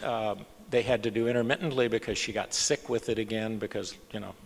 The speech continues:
Lord knows, as I said, what was in it. And then as they dosed her at point five, her, her count sta-, started to very slowly rise,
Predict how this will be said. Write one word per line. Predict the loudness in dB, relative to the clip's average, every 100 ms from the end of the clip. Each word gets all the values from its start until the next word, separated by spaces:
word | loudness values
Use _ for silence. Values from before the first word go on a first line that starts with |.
| -4
Lord | 2 4
knows, | 4 0 0 -2
as | -6 -8
I | -6
said, | -2 -2 -2
what | 2 2
was | 2 0
in | 0
it. | -4 -8 -20 -20 -20 -20 -16 -16 -18 -12
And | -2 6
then | 8 8 4 -2 -18 -8 2
as | 6 6 4 2 -4 -14 -20 -20 -20 -20 -18 4
they | 8 8
dosed | 10 8 8 6
her | 6
at | 6 6
point | 2 2 6
five, | 8 8 6 0 -8 -20 -20 -20 -20 -20 -20 -20 -20 -20 -20 -20 0
her, | 4 4 2 -8 -20 -20 -20 -20 -20 -20 -4
her | -4
count | -2 4 4 4
sta-, | 0 6 6 6 0
started | 0 4 8 8 6 2 0
to | -4 -4 -2
very | 2 4 4 4
slowly | 2 0 4 4 4 2
rise, | 2 2 2 0 -4